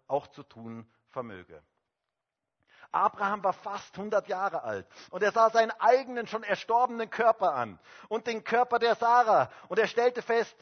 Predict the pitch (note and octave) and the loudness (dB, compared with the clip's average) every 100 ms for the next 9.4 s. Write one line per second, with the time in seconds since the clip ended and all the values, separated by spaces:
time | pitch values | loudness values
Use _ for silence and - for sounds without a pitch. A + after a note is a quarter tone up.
0 | _ F#3 G#3+ F3 F3+ G3+ A3 - G3 - | _ -2 -2 -10 -8 -8 -8 -8 -8 -8
1 | _ _ C#4+ D4 B3 A3+ F#3+ C#3+ G#2+ - | _ _ -8 -8 2 4 4 -4 -10 -10
2 | _ _ - C#3+ D#3 D#3 D#3+ D3 E3+ C#3+ | _ _ -4 -4 -2 -4 -4 -8 -10 -8
3 | A2+ - G#2 F#2+ G#2 E2+ D2 _ _ _ | -12 -10 -10 -12 -16 -16 _ _ _ _
4 | _ _ - - G3+ E3+ - - A3 A#3+ | _ _ -10 6 6 6 -4 4 6 6
5 | G3+ - A3+ C4+ - - D3+ C#3+ C#3+ A3+ | 2 -2 -8 -8 -12 -14 -10 -4 2 4
6 | G3+ F#3 G#3 G#3 G3 F3+ D#3+ - A#3 B3 | 4 4 2 0 -4 -4 -4 -8 -2 2
7 | G#3+ F3+ F3+ F#3+ G3 F3 - _ _ D3 | 2 2 2 4 2 2 -10 _ _ 0
8 | D#3 D#3+ D3 C3+ C3 A#2 A2+ D#3 G3 F3 | 2 4 2 2 -6 -16 0 2 4 2
9 | D#3 D3+ D#3 | 0 -4 -6